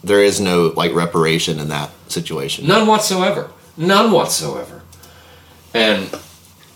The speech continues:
Speaker 2: you know, people, even ourselves included, like, you know, harping about, like,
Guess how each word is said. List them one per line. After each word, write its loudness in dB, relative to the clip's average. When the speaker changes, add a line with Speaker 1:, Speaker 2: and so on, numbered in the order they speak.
Speaker 2:
you -6
know, -6
people, 4
even 2
ourselves 2
included, 2
like, 2
you 0
know, -4
harping 0
about, 0
like, 0